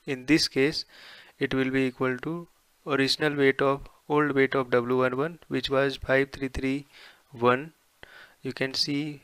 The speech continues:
in this table, W one one is five three three one.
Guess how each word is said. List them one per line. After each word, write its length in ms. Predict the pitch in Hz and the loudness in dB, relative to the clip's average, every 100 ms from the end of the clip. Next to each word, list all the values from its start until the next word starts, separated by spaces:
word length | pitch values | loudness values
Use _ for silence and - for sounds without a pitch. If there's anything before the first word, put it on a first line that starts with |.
| _ | _
in 200 | 143 127 | -10 -6
this 220 | 131 127 | -4 -2
table, 400 | - 131 135 165 - _ _ _ _ _ _ _ 127 | 0 0 0 -4 -8 _ _ _ _ _ _ _ 0
W 380 | 123 123 135 135 | 0 2 0 0
one 160 | 131 | -2
one 160 | 131 127 | -6 -4
is 280 | 131 - - - | -4 -6 -10 -2
five 280 | 123 127 - - | 0 2 -2 -8
three 160 | 127 | -8
three 240 | 127 131 123 | -6 -6 -4
one. 300 | 123 151 | -4 -6